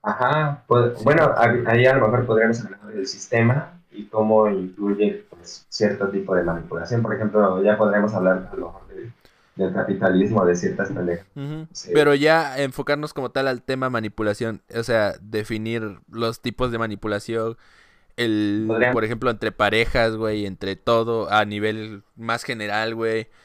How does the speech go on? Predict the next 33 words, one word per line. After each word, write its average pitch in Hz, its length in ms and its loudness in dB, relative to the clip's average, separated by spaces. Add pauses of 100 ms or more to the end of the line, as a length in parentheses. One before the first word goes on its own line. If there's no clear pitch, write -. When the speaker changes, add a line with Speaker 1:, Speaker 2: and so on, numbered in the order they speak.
(720)
Speaker 2:
entre 127 280 -8
todo, 151 320 0
pero 127 160 -2
lo 139 120 2
vamos 170 180 0
a 160 80 -6
tratar 139 360 -2
ya 139 200 -2
más 135 180 -6
a 143 60 -4
detalle 123 560 -4
en 110 160 -10
otro 110 220 -8
capítulo. 120 520 -6 (880)
Speaker 1:
General. 98 340 -6
Speaker 2:
¿Algo, 117 520 0
algo 131 280 0
que 120 160 -8
quieras 139 320 4
decir 123 360 -2 (200)
antes 127 360 -4
de, 101 260 0
de 104 140 -2
cerrar 113 440 0
ya 117 380 -6 (160)
este 104 320 -8
podcast? - 420 -12
Porque 95 220 -10
ya 104 260 -2
superamos 104 440 -4
las 98 160 -6
tres - 280 0
horas. - 460 -2